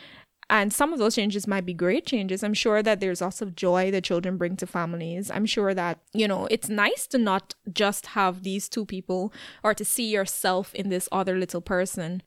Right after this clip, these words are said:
But there's also the other thing that you can't just pick up and decide that you're gonna go on a vacation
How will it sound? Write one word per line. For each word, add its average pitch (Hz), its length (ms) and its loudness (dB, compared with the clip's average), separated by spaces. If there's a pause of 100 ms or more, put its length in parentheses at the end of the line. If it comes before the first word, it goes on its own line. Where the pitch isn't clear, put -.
But 214 180 0
there's 233 220 4
also 220 300 0
the 254 200 -2
other 240 320 4
thing 180 640 -4
that 175 240 0
you 202 140 -2
can't 220 340 -2
just - 220 -4
pick 226 160 -2
up - 100 -8
and 196 100 -2
decide 175 360 -4
that 175 160 -6
you're 196 80 2
gonna 196 180 -2
go 180 120 -6
on 185 160 -4
a 196 40 -4
vacation 175 840 -6